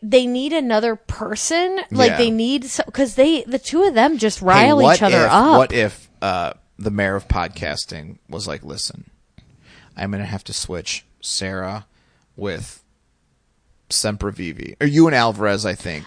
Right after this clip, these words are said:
Speaker 1: I
Speaker 2: would,
Speaker 1: think
Speaker 2: would
Speaker 1: we'd
Speaker 2: be
Speaker 1: be
Speaker 2: fine.
Speaker 1: great.
Speaker 2: I think you would be good for him.
Speaker 1: Yes.
Speaker 2: I think me and Mike would do fine.
Speaker 1: I think you'd be fine.
Speaker 2: I don't know if it would be the same fun show.
Speaker 1: I think me and Mike would be fine.
Speaker 2: Yeah.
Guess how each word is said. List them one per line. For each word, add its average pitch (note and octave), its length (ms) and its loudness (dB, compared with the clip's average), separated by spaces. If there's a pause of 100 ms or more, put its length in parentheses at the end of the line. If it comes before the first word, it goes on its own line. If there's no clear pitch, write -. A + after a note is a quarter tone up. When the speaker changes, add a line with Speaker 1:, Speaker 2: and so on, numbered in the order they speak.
Speaker 1:
I A#3+ 80 4
Speaker 2:
would, D4+ 80 4
Speaker 1:
think G4+ 120 0
Speaker 2:
would G#3 80 -2
Speaker 1:
we'd B3 120 0
Speaker 2:
be F#3+ 60 -6
Speaker 1:
be F#3 60 0
Speaker 2:
fine. F3+ 160 -2
Speaker 1:
great. D#3 200 0
Speaker 2:
I G2+ 60 0
think G#2+ 160 -6
you A#2 80 -2
would A2+ 80 -2
be A#2+ 100 -4
good A2+ 220 0
for A#2+ 160 0
him. A2+ 340 0
Speaker 1:
Yes. F#3 340 2
Speaker 2:
I B2+ 40 2
think D3 140 4
me B2+ 140 -4
and A2 80 -4
Mike G2+ 260 -2
would G#2 120 -4
do G2+ 120 -4
fine. G2 220 -2
Speaker 1:
I A#3 80 4
think G#3+ 280 0
you'd G#3+ 100 0
be F#3+ 120 -2
fine. G#3 400 0
Speaker 2:
I A#3+ 60 4
don't G#2+ 120 2
know G#2 120 0
if G2 80 -8
it G#2+ 60 -4
would F#2 120 -6
be G2+ 120 -4
the F#2+ 80 -6
same G2+ 260 -4
fun G2+ 300 -4
show. G2+ 400 2
Speaker 1:
I C4+ 80 6
think C#4 200 2
me F#3 180 -2
and B3 100 -2
Mike C#4+ 220 0
would D4 100 -4
be D4+ 140 0
fine. D#4+ 440 -2
Speaker 2:
Yeah. A2+ 340 0